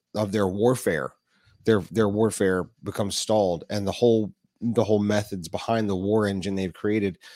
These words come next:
become broken if they can't actually maintain the supply lines. They become vitally important. Uh, and so you don't wanna walk into a mission without the right resources and without knowing you can get the resources to where they need to go. All of those things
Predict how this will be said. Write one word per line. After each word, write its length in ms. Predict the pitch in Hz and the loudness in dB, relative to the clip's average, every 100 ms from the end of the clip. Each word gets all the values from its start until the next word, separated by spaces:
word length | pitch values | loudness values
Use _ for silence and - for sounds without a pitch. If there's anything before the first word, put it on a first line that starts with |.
| - - | -20 -8
become 320 | 104 107 101 | -6 -4 2
broken 460 | 113 165 139 95 85 | 6 6 6 -2 -4
if 80 | - | -2
they 140 | 107 | -2
can't 260 | - 107 - | 0 -2 -2
actually 380 | 98 - 104 | -4 -4 -4
maintain 680 | 98 92 92 90 95 82 78 - _ _ _ | -2 -2 -2 -4 -4 -4 -6 -12 _ _ _
the 80 | 92 | -4
supply 340 | - - 98 | -2 2 4
lines. 300 | 98 87 82 | 4 0 -2
They 100 | 92 | -4
become 400 | 85 - 90 90 | -6 -6 -8 -6
vitally 340 | 82 95 85 76 | -2 -2 -2 -6
important. 520 | 73 - 113 80 80 _ - _ - | -6 -2 0 -2 -8 _ -20 _ -8
Uh, 260 | 87 82 - | -4 -4 -4
and 100 | 104 | -2
so 80 | 120 | 2
you 120 | 117 | 4
don't 240 | 107 143 | 8 8
wanna 180 | 151 113 | 8 6
walk 380 | 101 110 127 - | 6 6 6 4
into 400 | - 120 117 117 | -2 -2 0 0
a 100 | 95 | 0
mission 480 | 95 98 95 92 90 | -2 -4 -6 -6 -6
without 380 | 85 - 101 - | -6 -4 -4 -4
the 80 | |
right 280 | 95 90 87 | -4 -4 -4
resources 600 | 87 90 - 90 - 90 95 | -8 -8 -6 -6 -6 -8 -4
and 80 | |
without 280 | 107 101 110 | 0 2 4
knowing 260 | 110 110 107 | 2 -2 -4
you 100 | 101 | -4
can 180 | 110 98 | -6 -2
get 260 | 98 110 | -2 -2
the 100 | 104 | -4
resources 640 | 95 107 - 101 95 98 - | -2 -4 -4 -4 -4 -4 -6
to 120 | 104 | 0
where 100 | 110 | 0
they 60 | |
need 180 | 101 92 | 0 -4
to 60 | 90 | 0
go. 240 | 113 113 | 4 4
All 300 | - 107 131 | 4 4 4
of 80 | 120 | 4
those 240 | 101 92 | -2 -4
things 420 | - 107 92 92 | -4 -4 -4 -8